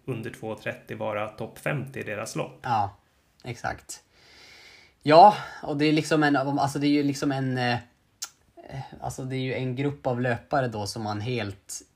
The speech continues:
Speaker 2: liksom, liksom glömt bort eller, liksom, inte, ehm, alltså, som man kommer tappa om man, om man har det här,
Speaker 1: Mm.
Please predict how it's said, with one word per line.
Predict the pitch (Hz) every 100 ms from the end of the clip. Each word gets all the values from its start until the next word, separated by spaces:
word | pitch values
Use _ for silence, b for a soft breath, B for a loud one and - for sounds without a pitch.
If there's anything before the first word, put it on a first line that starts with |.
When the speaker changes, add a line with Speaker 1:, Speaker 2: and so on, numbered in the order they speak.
| _ -
Speaker 2:
liksom, | 113 - 104 98 101 _ _ _ _ _ _ _ _ _ -
liksom | 131 120
glömt | 110 131 127 113 -
bort | 120 180 - _ -
eller, | 120
liksom, | 120 135
inte, | 120 107 - 120 110 104 B B B B - -
ehm, | 50 50 69 69 67 78 90 110 B B B _ -
alltså, | - 127
som | 123
man |
kommer | 120 131
tappa | 123 - 135 - - 170 135 _
om | - - 127
man, | 117 110 110 110 _ _ _
om | - 123
man | 113
har | 110 104
det | 101
här, | 101 131
Speaker 1:
Mm. | -